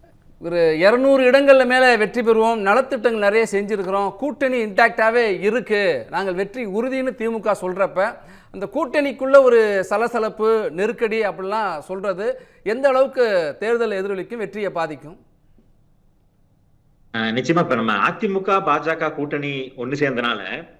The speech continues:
Speaker 2: திமுக கூட்டணி விலகுறதுக்கான வாய்ப்புகள் வந்து கொஞ்சம் குறைஞ்சது அப்படின்னு பார்க்க வேண்டியதா இருந்துச்சு. ஏன்னா, கம்யூனிஸ்டுகளுக்கும் வி சி காக்கும்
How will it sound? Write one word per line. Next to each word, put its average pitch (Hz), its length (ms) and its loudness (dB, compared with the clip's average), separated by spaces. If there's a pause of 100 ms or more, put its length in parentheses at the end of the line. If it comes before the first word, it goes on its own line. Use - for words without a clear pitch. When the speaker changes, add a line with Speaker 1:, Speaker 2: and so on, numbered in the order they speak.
(340)
Speaker 2:
திமுக 208 360 -2
கூட்டணி 185 480 -4
விலகுறதுக்கான 160 640 -4
வாய்ப்புகள் 175 380 -4
வந்து 170 200 -10
கொஞ்சம் 175 260 -8
குறைஞ்சது 151 380 -4
அப்படின்னு 127 240 -4
பார்க்க 113 220 -4
வேண்டியதா 95 300 -8
இருந்துச்சு. 92 240 -20 (340)
ஏன்னா, 190 260 -2
கம்யூனிஸ்டுகளுக்கும் 160 720 -4
வி 156 60 -6
சி 165 160 -10
காக்கும் 160 420 -6